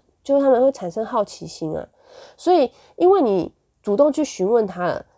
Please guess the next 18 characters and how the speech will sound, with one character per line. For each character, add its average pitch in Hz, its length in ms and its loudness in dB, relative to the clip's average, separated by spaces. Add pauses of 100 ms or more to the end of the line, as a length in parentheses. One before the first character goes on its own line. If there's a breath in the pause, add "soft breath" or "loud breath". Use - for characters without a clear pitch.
(100)
他 - 120 -6
们 262 140 4
现 254 180 0
在 240 160 2
的 160 460 0 (340)
行 214 280 -4
销 226 140 0
的 196 100 2
手 190 160 -2
法 185 140 -2
变 190 260 0
成 160 220 -6
采 - 240 -12 (100)
被 220 160 6
动 185 160 0
的 165 80 -2
方 - 240 -12
式， - 280 -10